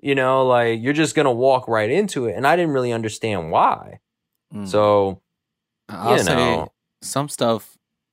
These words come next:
Speaker 3: kinda doesn't make sense 'cause it's just, like, the, the, um, trope of, like, magic is, they, they kinda explain away some stuff a lot of times. Like, what was weird to me,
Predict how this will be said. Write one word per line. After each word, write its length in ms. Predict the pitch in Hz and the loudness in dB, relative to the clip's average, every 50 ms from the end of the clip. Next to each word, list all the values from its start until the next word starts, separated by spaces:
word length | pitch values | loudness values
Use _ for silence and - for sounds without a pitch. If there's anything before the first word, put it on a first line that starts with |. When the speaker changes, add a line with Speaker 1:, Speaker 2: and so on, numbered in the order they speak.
| _ - | _ -8
Speaker 3:
kinda 240 | - 117 110 107 107 | -4 -4 -2 -2 -2
doesn't 320 | 95 101 98 90 95 92 92 | -4 -4 -4 -4 -4 -6 -6
make 180 | 92 90 85 | -8 -8 -8
sense 300 | - - 95 90 87 82 | -8 -8 -8 -8 -8 -10
'cause 200 | - - 92 90 | -8 -8 -6 -6
it's 120 | 92 90 - | -6 -8 -10
just, 260 | - 90 87 - - | -10 -10 -10 -10 -8
like, 320 | 82 85 82 80 78 - _ _ - - _ _ _ _ _ _ _ _ _ _ _ _ _ _ _ _ _ _ _ _ _ _ _ | -8 -8 -8 -8 -12 -16 _ _ -20 -20 _ _ _ _ _ _ _ _ _ _ _ _ _ _ _ _ _ _ _ _ _ _ _
the, 300 | - 104 92 85 80 - - | -8 -6 -6 -6 -6 -10 -12
the, 220 | 80 92 87 65 80 | -10 -10 -8 -8 -6
um, 400 | 95 92 90 90 85 85 82 73 | -8 -6 -8 -8 -10 -12 -14 -14
trope 300 | - - - 98 101 92 | -10 -6 -4 -4 -4 -4
of, 140 | 98 87 78 | -8 -10 -8
like, 240 | - 80 80 71 64 | -8 -10 -10 -10 -12
magic 540 | 78 80 87 90 92 87 87 104 104 101 - _ _ _ _ _ _ _ _ _ _ | -12 -8 -6 -6 -6 -6 -6 -8 -10 -10 -12 _ _ _ _ _ _ _ _ _ _
is, 280 | - 85 87 82 80 - _ _ _ - | -12 -10 -10 -10 -12 -14 _ _ _ -14
they, 180 | 82 - - | -10 -8 -8
they 180 | 87 - 90 85 | -8 -8 -12 -12
kinda 260 | - - 87 85 80 | -10 -12 -12 -10 -12
explain 460 | 78 76 - - - 87 85 82 82 | -12 -14 -16 -14 -10 -10 -8 -8 -8
away 340 | 80 78 82 85 87 85 82 - | -8 -8 -8 -8 -8 -8 -12 -14
some 260 | - - 92 92 90 | -16 -14 -14 -12 -12
stuff 240 | - - 95 92 - | -12 -12 -12 -12 -10
a 40 | 92 | -10
lot 140 | 92 92 92 | -8 -8 -8
of 80 | 90 | -8
times. 320 | - - 98 98 87 87 87 | -8 -10 -10 -10 -10 -10 -10
Like, 140 | 85 78 - | -10 -10 -10
what 160 | - 82 87 | -10 -10 -8
was 140 | 85 85 80 | -8 -8 -8
weird 220 | 90 90 92 87 78 | -6 -6 -6 -6 -6
to 80 | 82 | -8
me, 380 | 87 87 90 90 87 85 90 | -8 -8 -6 -8 -8 -10 -12